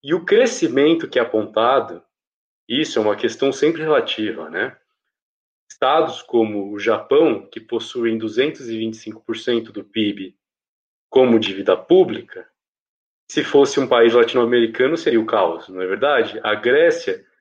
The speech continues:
bem inferior à dívida japonesa, passou numa situação dificílima.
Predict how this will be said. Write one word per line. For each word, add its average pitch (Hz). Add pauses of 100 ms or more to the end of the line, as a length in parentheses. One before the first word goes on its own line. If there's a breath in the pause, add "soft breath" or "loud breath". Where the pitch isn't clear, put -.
(140 soft breath)
bem 143
inferior 117
à 107
dívida 107
japonesa, 113 (560)
passou 226
numa 151
situação 165
dificílima. 170